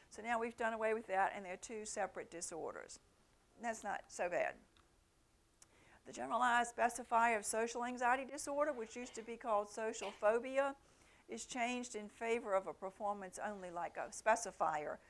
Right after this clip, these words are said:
of public speaking and so forth. Um, so again, you have to kinda look at the specifiers and how to write all this out.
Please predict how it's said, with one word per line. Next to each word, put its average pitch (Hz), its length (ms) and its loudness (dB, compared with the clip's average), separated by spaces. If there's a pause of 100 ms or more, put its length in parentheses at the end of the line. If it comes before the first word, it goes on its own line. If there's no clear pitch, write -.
(220)
of 190 180 -12
public 185 340 0
speaking 180 520 -6
and 151 100 -14
so 160 320 -4
forth. - 340 -12 (120)
Um, 147 260 -6
so 196 140 -8
again, 190 400 -8
you 196 60 -8
have 190 120 -8
to 208 60 -4
kinda 196 160 0
look 214 180 -6
at 160 120 -6 (120)
the 165 60 -8
specifiers 175 760 2 (320)
and 202 120 -14
how 202 160 -4
to 170 80 -2
write 175 260 0
all 165 180 -2
this 160 320 -6
out. 160 380 -2